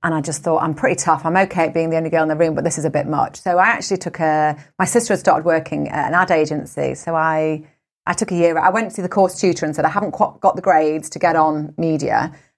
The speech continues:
What can I do to get on this course?" And he said, um, "If you go and do a year in industry and prove to me you really care about media, then I'll, I'll let you on the course."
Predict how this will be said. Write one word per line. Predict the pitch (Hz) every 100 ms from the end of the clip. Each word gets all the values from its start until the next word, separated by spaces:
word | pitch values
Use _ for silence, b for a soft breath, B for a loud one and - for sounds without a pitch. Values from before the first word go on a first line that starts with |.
| _
What | 165 -
can | -
I | 170
do | 160 160
to | -
get | 135
on | 151
this | 147
course?" | 147 165 143 139 -
And | 156
he | 156
said, | 156 - 156 151 - - _
um, | - 160 160 135 -
"If | 165
you | 175
go | 190
and |
do | 190
a | 185
year | 185 190
in | 180
industry | 165 - 156
and | 151
prove | 185 160
to | 170
me | 156
you |
really | 143 147
care | - 143
about | 147 143
media, | 156 147 127 127 139
then | 156
I'll, | 151 -
I'll | 165
let | 156
you | 147
on | 143
the |
course." | 147 165 143 135 -